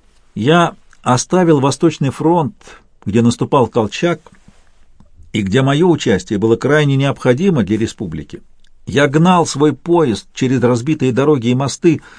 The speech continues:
со скоростью сто верст вовсе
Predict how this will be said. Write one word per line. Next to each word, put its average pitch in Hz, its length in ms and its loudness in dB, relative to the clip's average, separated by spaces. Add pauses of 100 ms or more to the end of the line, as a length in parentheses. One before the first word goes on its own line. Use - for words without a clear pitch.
(360)
со 143 160 0
скоростью 165 560 2
сто - 300 0
верст 170 480 0
вовсе 110 760 -2